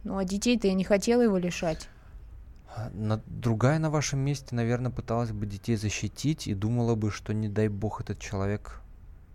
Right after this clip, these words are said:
Speaker 2: на пушечный выстрел к моим детям
Speaker 1: Но
Speaker 2: подойдёт. Он
Speaker 1: опять
Speaker 2: с ножом ко мне
Speaker 1: защитить.
Speaker 2: подходит.
Speaker 1: К-, если я их даже уеду заберу, он их
Speaker 2: Мгм.
Speaker 1: законный отец. И, ну, про-,
Speaker 2: Мгм.
Speaker 1: а,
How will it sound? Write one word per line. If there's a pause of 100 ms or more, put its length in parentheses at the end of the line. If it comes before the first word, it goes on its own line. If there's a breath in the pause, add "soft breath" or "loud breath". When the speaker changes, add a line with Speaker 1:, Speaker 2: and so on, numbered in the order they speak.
(160)
Speaker 2:
на
пушечный
выстрел
к
моим
детям
Speaker 1:
Но
Speaker 2:
подойдёт.
Он
Speaker 1:
опять
Speaker 2:
с
ножом
ко
мне
Speaker 1:
защитить.
Speaker 2:
подходит.
Speaker 1:
К-,
если
я
их
даже
уеду
заберу,
он
их
Speaker 2:
Мгм.
Speaker 1:
законный
отец.
И,
ну,
про-,
Speaker 2:
Мгм.
Speaker 1:
а,